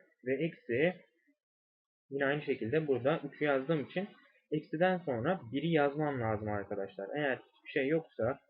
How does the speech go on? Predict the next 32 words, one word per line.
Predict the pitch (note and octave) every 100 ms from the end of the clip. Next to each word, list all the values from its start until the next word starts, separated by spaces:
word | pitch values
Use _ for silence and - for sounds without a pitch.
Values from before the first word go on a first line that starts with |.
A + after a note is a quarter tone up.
| _ _ _
üç | F3 F3
gibi | - G#2 G#2+
hepsini | D#3+ - B2+
yazmışsak | G#2+ B2+ D3+ E3+ E3+ A#2+ - _ _ _ _ _ _
burada | D3+ F3+ A#2+ C3 C3
geriye | C#3 E3 E3
kalan | B2+ E3 E3
birdir. | D#3+ D3 C#3+ D#3+ -
Biri | C#3 C3+
yazmalıyız | B2+ B2 B2 A#2+ B2 G2+
arkadaşlar. | G2+ F#2+ G#2 G2+ - E3 A#2+
Biri | B2
yazmazsak | C#3 C3 D#3+ D#3+ C#3 -
burada | C3 D#3+ E3+ _ _
çarptığımızda | - C3+ C3 D3+ D3+ D3+ D3
aynı | D#3 D3
sonuca | - C#3 D3 F3
ulaşamayız. | D#3 D3 D#3 A2 G#2+
Bakın | D3 C#3+ C3
burayı | C#3 C3+
çarpalım. | C#3+ C3+ B2+ B2 D3+
Aynı | B2+ B2
sonuca | - A#2+ B2+
ulaşabilecek | B2 A#2+ A#2+ A#2+ C3
miyiz? | G2+ C#3+ E3 _ _ _
Üç | A3 G#3+
çarpı | C#3 A2+ A2+
x | A#2 -
kare, | G#2+ D3+ F#3+ - _ _
üç | G3 -
x | D3+ -
kare, | - E2+ G#2 E3+